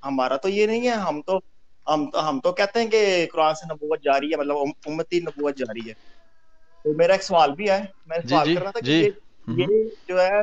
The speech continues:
Speaker 1: अपना, अ, उधर अपने गैर अहमदी जो है अपने उनको मतलब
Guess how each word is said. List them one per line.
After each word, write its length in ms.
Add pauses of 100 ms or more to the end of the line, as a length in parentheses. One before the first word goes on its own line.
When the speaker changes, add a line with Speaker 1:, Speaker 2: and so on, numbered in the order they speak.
(140)
Speaker 1:
अपना, 320 (680)
अ, 220
उधर 240 (600)
अपने 600
गैर 240
अहमदी 260
जो 140
है 100
अपने 480
उनको 360 (720)
मतलब 280